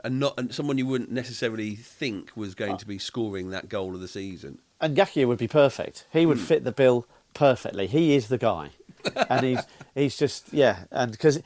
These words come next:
Speaker 2: and also it's one where you feel happy that he's got it.
Speaker 1: Yeah.
Speaker 2: 'Cause he's
Speaker 1: Oh,
Speaker 2: the kind
Speaker 1: yes.
Speaker 2: of player that you think, well, you don't get your flowers every week, every week in, week out. You haven't necessarily played every minute of every game. But we, we like you as, as, as supporters, and it's, we,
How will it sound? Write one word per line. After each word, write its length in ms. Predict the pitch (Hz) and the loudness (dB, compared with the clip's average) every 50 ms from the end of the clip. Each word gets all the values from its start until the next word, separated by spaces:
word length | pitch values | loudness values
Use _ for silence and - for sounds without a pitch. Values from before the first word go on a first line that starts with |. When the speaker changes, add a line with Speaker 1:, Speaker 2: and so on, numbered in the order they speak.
| - - - | -12 -8 0
Speaker 2:
and 140 | 180 180 165 | 2 4 8
also 400 | 190 208 220 170 - - 147 131 | 8 8 8 6 6 6 6 6
it's 160 | 127 117 - | 6 4 2
one 220 | 127 151 156 139 139 | 2 2 2 4 6
where 100 | 147 147 | 4 4
you 80 | 147 135 | 4 4
feel 200 | - 165 147 117 | 4 2 2 2
happy 340 | - - 156 139 - 151 151 | 0 -8 -8 -6 -4 -4 -2
that 160 | 131 151 - | -2 -2 -2
he's 120 | 156 127 | -2 -4
got 260 | - - 156 - - 196 | 0 -2 -2 -2 -2 -8
it. 220 | 190 - - 139 - | -8 -8 -10 -16 -10
Speaker 1:
Yeah. 240 | - 135 131 104 - - _ _ - | -6 -2 -2 -2 -4 -6 _ _ 0
Speaker 2:
'Cause 160 | 180 160 135 | 0 4 6
he's 80 | 165 | 8
Speaker 1:
Oh, 100 | 196 202 202 | 6 6 6
Speaker 2:
the 60 | 185 | 6
kind 200 | 180 175 135 104 | 4 4 4 4
Speaker 1:
yes. 20 | |
Speaker 2:
of 80 | 156 - | 2 2
player 340 | - 170 165 160 156 151 147 | 4 6 8 8 8 8 6
that 140 | 143 160 160 | 4 4 2
you 80 | 139 | 2
think, 160 | - 165 156 | 0 -2 -2
well, 160 | 156 156 151 156 | 0 0 2 2
you 80 | 156 | 4
don't 180 | 160 175 175 156 | 2 2 0 0
get 160 | - 123 - | -2 -4 -2
your 80 | 143 135 | -2 -4
flowers 460 | - - 156 143 139 131 131 120 131 | -2 0 2 2 2 2 0 0 -2
every 240 | 131 117 123 131 123 | -2 -2 -2 -4 -2
week, 280 | 120 131 139 135 - | -2 -2 -4 -4 -4
every 240 | 147 139 120 117 131 | -2 -2 -2 -2 -2
week 240 | 117 127 120 - - | -2 -2 -4 -4 -6
in, 120 | 131 120 | -8 -6
week 120 | 120 117 - | -6 -2 -2
out. 140 | 120 135 156 131 | -2 -2 -2 -2
You 60 | 131 | -2
haven't 200 | 147 135 135 139 | -4 -4 -6 -6
necessarily 420 | 131 123 - - 135 131 127 123 | -8 -8 -8 -8 -6 -6 -6 -6
played 340 | - - 127 127 120 110 - _ - - - - - | -4 -2 0 0 0 -2 -6 _ -20 -20 -18 -6 0
every 200 | - 123 113 123 | 0 2 2 2
minute 240 | 120 131 123 123 - | -2 -2 -2 -2 -2
of 100 | - 117 | -2 -2
every 220 | 123 117 110 117 | -2 -2 -2 -4
game. 420 | 107 127 120 120 120 120 120 120 - _ - - - _ _ _ - | 0 0 2 2 2 0 -4 -8 -12 _ -20 -20 -20 _ _ _ 0
But 180 | - 131 131 131 | 0 0 2 4
we, 280 | 135 156 160 147 131 | 4 6 6 4 2
we 240 | 123 127 156 160 147 | 4 4 4 4 6
like 240 | 131 135 127 120 107 | 6 6 6 4 2
you 140 | 110 107 110 | -2 -2 -2
as, 220 | 110 98 - - | -2 -2 -6 -10
as, 320 | - - 110 104 95 - - | -8 -6 -6 -6 -6 -10 -12
as 220 | - - - 95 - | -10 -10 -10 -8 -8
supporters, 420 | 113 - - 113 110 120 107 95 | -12 -8 -6 -4 -4 -4 -4 -4
and 240 | 120 113 - 110 113 | -6 -6 -6 -8 -8
it's, 220 | 120 - 98 - _ - 117 113 | -8 -10 -10 -16 _ -16 -14 -10
we, 200 | 120 117 123 117 | -4 -2 -2 -2